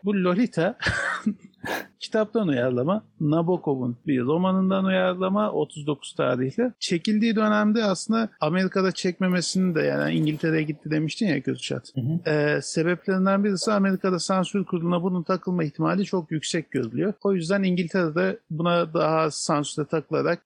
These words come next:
Speaker 1: e, çekilebileceği düşüncesi var. İşte kitapta on iki, filmde ise on dört yaşında olarak, e, resmedilmiş
Speaker 2: Evet,
Speaker 1: ki
Speaker 2: vizyona
Speaker 1: on altı
Speaker 2: girdiğinde
Speaker 1: yaşında
Speaker 2: de on altı
Speaker 1: mesela.
Speaker 2: yaşında.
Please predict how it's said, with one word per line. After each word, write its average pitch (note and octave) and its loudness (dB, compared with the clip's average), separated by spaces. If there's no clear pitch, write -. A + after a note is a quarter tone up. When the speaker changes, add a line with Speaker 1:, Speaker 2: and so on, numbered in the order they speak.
Speaker 1:
e, C3 -2
çekilebileceği C#3 -2
düşüncesi B2 -4
var. G#3 0
İşte F#3+ 0
kitapta G3+ 0
on F#3 2
iki, G#3 0
filmde F#3 2
ise F3+ 0
on F#3+ 2
dört D#3+ 0
yaşında C3 0
olarak, B2 -2
e, - -2
resmedilmiş C3+ -2
Speaker 2:
Evet, - -4
Speaker 1:
ki - -2
Speaker 2:
vizyona B2 2
Speaker 1:
on D3+ 2
altı D3 2
Speaker 2:
girdiğinde C#3+ 2
Speaker 1:
yaşında C3+ 0
Speaker 2:
de D3 0
on C3 2
altı A2 2
Speaker 1:
mesela. F2+ -2
Speaker 2:
yaşında. F#2 -4